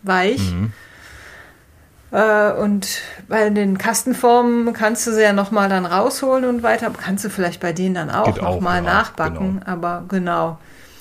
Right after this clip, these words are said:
Speaker 1: Ähm, ja, gut, bei Kastenformen mach ich's ähnlich, aber ja, ich weiß
Speaker 2: Das
Speaker 1: auch
Speaker 2: Thema
Speaker 1: nicht.
Speaker 2: hier ist ja auch wieder,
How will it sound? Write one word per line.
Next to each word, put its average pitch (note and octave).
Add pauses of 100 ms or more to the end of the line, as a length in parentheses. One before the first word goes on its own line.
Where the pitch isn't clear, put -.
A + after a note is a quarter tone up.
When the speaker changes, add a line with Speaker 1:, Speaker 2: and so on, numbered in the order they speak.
(220)
Speaker 1:
Ähm, E3+ (100)
ja, D#3 (140)
gut, F#3
bei E3
Kastenformen F#3+
mach F3
ich's -
ähnlich, F3 (360)
aber C#3+ (300)
ja, - (300)
ich -
weiß F3+
Speaker 2:
Das -
Speaker 1:
auch -
Speaker 2:
Thema D#3
Speaker 1:
nicht. C3
Speaker 2:
hier D3+
ist -
ja B2
auch -
wieder, B2+